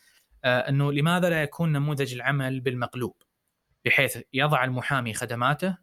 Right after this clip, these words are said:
وأتعابه لكل خدمة، ويقوم طالب الخدمة ث-، بال-، بالاختيار منها، يجي يشوف أنا محامي سعود متخصص في القضايا الفلانية، يقدر يقدم الخدمات الفلانية، فهو يختار منها.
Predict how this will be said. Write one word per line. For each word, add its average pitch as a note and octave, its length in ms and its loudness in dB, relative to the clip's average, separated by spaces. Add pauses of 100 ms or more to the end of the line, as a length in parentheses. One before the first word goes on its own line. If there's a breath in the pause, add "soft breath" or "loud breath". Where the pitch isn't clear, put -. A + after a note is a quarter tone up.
(120)
وأتعابه A#2+ 640 0 (440)
لكل B2+ 300 0
خدمة، C3 460 -2 (600)
ويقوم G3 440 4
طالب G3 260 2
الخدمة F3+ 400 0
ث-، F3+ 100 -6
بال-، E3 260 -2
بالاختيار E3 520 2
منها، A#2 240 -4
يجي C#3 260 -2
يشوف C#3+ 280 -4
أنا C3+ 200 0
محامي B2 360 -2
سعود E3 400 0
متخصص C#3 420 -6
في - 60 -8
القضايا B2+ 340 0
الفلانية، C#3+ 540 0
يقدر C#3+ 140 0
يقدم C3+ 320 -4
الخدمات B2+ 360 -4
الفلانية، C#3 320 0
فهو F3 200 0
يختار D3 320 2
منها. A2+ 260 -6